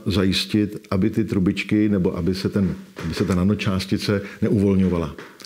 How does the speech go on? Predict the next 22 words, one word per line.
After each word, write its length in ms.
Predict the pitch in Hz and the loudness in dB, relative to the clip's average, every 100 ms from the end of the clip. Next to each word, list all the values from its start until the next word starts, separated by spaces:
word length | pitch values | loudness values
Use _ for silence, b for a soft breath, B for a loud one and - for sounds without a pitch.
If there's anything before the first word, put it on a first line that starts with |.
| B - | B -6
Jo? 180 | 92 92 B B B B | -4 -4 B B B B
A 180 | 92 87 110 | -4 -2 -4
v-, 200 | - - - 98 | -6 -8 -8 -2
vlastně 340 | 101 - 110 | -2 0 -2
to 140 | - 110 | 2 2
je 120 | 110 | 4
to 100 | 135 | 2
unikátní 600 | 113 110 110 107 - 113 | 2 2 2 0 0 2
řešení, 420 | 98 - 107 107 | 0 2 2 2
který 240 | 104 104 101 | 2 2 0
jsme 440 | - 117 104 85 - | 0 0 0 -2 -6
navrhli, 640 | - 87 95 90 104 107 113 - | -2 0 2 2 2 2 0 -4
nebo 140 | 85 92 | -2 -2
který, 260 | 95 101 90 | 2 2 2
který 200 | 107 92 | 2 2
používáme, 800 | 92 90 87 98 95 98 101 101 B B B | 2 2 2 2 2 2 0 -2 B B B
je, 240 | 95 95 95 | 0 2 2
že 140 | 104 | 2
vlastně 360 | 98 92 110 95 | 0 0 0 0
ty 340 | 110 101 82 - | 2 2 0 -4
částice 560 | - 95 90 110 104 98 | -4 -4 -2 -2 -2 -2
jsou 380 | - 104 92 | 2 2 2